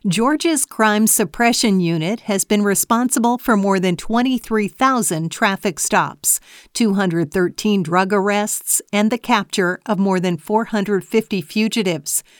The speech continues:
twenty-six of whom were wanted on murder charges. Those are the numbers announced by Governor Brian Kemp Wednesday.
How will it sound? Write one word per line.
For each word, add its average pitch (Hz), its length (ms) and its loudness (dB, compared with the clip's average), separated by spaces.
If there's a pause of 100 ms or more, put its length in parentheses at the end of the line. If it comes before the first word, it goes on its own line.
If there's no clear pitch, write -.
(140)
twenty-six 240 760 0
of 202 160 0
whom 165 340 -2
were 220 160 -2
wanted 180 520 -2
on 226 200 2
murder 180 320 2
charges. 170 720 -4 (540)
Those 180 320 0
are 156 60 0
the 160 100 -2
numbers 175 400 0
announced 185 340 -2
by 180 120 0
Governor 185 360 0
Brian 175 400 -2
Kemp 190 340 -2
Wednesday. 170 640 -2